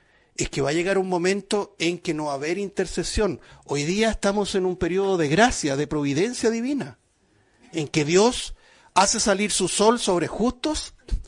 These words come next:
e injustos. Pero en ese tiempo se va a derramar,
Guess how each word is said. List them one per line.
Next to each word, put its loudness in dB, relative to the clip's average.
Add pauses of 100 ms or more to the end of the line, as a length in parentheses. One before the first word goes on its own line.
(240)
e 0
injustos. -2 (380)
Pero -2
en 0
ese -2
tiempo -2
se -4
va 0
a 0
derramar, -4